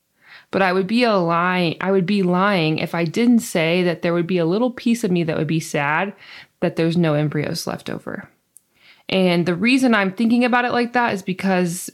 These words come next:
we did get into our I V F process in what's called a bundled package. Some clinics have these, some don't. But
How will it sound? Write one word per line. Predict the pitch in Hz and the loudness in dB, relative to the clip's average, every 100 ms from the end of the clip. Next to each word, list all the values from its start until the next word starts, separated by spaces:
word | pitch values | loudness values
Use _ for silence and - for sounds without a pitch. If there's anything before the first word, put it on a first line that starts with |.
| - | -4
we | 190 226 | 2 2
did | 180 185 180 202 - - _ _ _ 165 | 2 0 2 0 -2 -12 _ _ _ -2
get | 185 - | -2 -2
into | 151 180 - 202 185 | -2 -2 0 -2 0
our | 170 165 160 165 170 - - - | -2 0 0 0 -4 -12 -20 -8
I | - 165 | -6 0
V | 180 | 0
F | 156 156 | 0 -4
process | - 156 156 - 208 196 | -6 -4 -4 -2 -2 0
in | 175 | 0
what's | 160 - | -2 -4
called | - 165 | -2 -2
a | |
bundled | 147 147 156 160 156 | 0 0 0 0 -4
package. | - 143 165 175 185 175 - | -6 -10 -4 -2 -2 -2 -4
Some | 170 170 | -2 -4
clinics | - 190 175 - | -2 -2 -2 -4
have | 180 160 165 | -4 -4 -2
these, | 165 165 | -4 -2
some | 170 160 | -2 -2
don't. | 156 151 180 277 - - - - - | -2 0 0 -2 -6 -16 -18 -20 -4
But | 190 175 | -2 -2